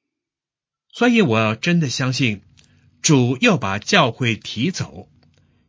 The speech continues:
就是下一个重要的事情。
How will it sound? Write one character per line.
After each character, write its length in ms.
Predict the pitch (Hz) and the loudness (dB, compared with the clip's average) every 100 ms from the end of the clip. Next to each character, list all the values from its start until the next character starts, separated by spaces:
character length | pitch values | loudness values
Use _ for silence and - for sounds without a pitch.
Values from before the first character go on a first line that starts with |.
| - | -4
就 180 | 202 | -2
是 320 | 165 135 110 - _ _ _ | 0 -2 -6 -10 _ _ _
下 320 | - - 139 107 | -8 -4 -2 -4
一 140 | 127 | -8
个 140 | 113 | -10
重 420 | 107 - 226 131 98 | -12 -2 0 0 -2
要 160 | 95 | -6
的 100 | 85 | -8
事 220 | 85 - | -6 -6
情。 240 | 98 - | -6 -10